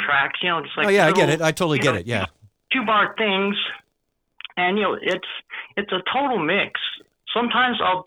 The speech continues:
Speaker 1: take, you know, with them that they've, you know, done the midi from a real drummer. It's a real drummer. And, you know, I'll move the kick around. Like, all right, this kick is, works, but, like, the kick's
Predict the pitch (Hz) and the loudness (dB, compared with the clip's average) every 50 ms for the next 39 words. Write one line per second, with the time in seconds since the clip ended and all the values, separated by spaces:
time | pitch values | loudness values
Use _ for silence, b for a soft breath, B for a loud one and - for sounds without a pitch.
0 | - 196 202 220 208 - - - - - _ _ - - _ - 202 202 170 156 | 0 0 0 0 -2 -4 -6 -6 -8 -12 _ _ -20 -14 _ -2 -2 0 0 0
1 | 175 175 180 - 185 190 202 208 208 202 170 156 135 - _ - - 156 - - | 0 -2 0 0 0 2 2 2 2 2 0 -2 -2 -4 _ -16 -10 -4 0 0
2 | 185 180 165 - - - 170 160 _ - 220 202 151 139 131 165 170 170 160 147 | 0 0 0 -4 -8 -10 -12 -12 _ -6 -4 -2 -2 -2 0 0 0 0 0 0
3 | 147 160 185 196 185 175 160 - - 170 185 208 190 165 170 190 202 190 151 - | 0 0 0 2 2 0 0 0 0 0 2 2 2 0 0 0 0 0 0 2
4 | 180 220 226 156 143 151 165 165 - _ _ _ _ _ _ _ - - 170 175 | 2 2 4 4 4 2 2 0 -4 _ _ _ _ _ _ _ -4 -2 0 0
5 | 190 180 160 - 170 180 214 190 175 147 160 170 151 - _ _ _ _ b b | 0 0 0 0 0 0 2 2 2 0 0 -2 -4 -10 _ _ _ _ b b
6 | b b b b b b b _ - 180 185 190 196 226 240 196 165 165 160 160 | b b b b b b b _ -4 0 0 2 2 2 2 4 4 4 4 2
7 | 160 170 185 196 180 170 170 - - - 196 - 175 170 175 170 175 175 175 175 | 2 2 0 0 0 -2 -4 -2 -2 -2 0 0 0 0 2 2 2 2 2 2
8 | 170 160 151 139 135 - - 151 147 131 110 - 160 165 - - - 190 175 175 | 0 -2 -2 -4 -4 -2 -2 0 0 -2 -2 -6 -8 -8 -6 -4 -2 -2 -2 -2
9 | _ - - 175 165 151 156 185 254 247 214 185 156 - - - - _ - 151 | _ -6 -4 -4 -4 -4 -2 0 2 2 2 2 0 -2 -6 -6 -6 _ -4 -4
10 | - 156 151 156 - - - - - - 196 - - | 0 0 0 0 -2 -4 -8 -4 -4 -4 -4 -4 -6